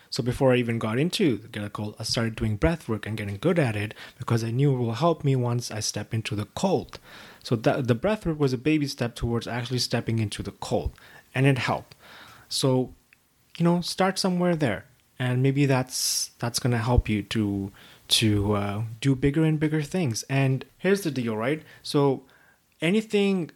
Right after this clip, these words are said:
new that you try, it's gonna require you to adapt a new set of practices, a new set of routines, and and just the process of you doing those routines and practice on a consistent basis,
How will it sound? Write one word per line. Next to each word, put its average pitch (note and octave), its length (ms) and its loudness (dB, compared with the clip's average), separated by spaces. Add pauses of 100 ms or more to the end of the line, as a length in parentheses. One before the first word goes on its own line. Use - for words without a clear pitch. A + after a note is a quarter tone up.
new C#3+ 260 4
that D3 160 4
you C#3 120 4
try, D3 260 4
it's D3 120 0
gonna E3+ 240 0
require C#3+ 340 2
you C3+ 200 4
to C3 360 -2
adapt B2+ 520 0
a C3+ 40 -2
new B2 320 2
set B2 380 2
of A2 200 -2
practices, D#3 640 0
a C#3 80 6
new A#2+ 180 4
set A#2+ 240 2
of G#2 160 -4
routines, D#3 680 2 (280)
and B2 280 2 (500)
and B2 140 2
just D#3+ 260 2
the E3+ 80 6
process C#3 580 2
of A2+ 140 4
you C3 160 4
doing C3 460 4
those B2 280 2
routines C3+ 420 2
and A#2 160 0
practice C3+ 420 0
on C3 140 0
a A2+ 60 -2
consistent A#2 680 0
basis, D#3+ 560 2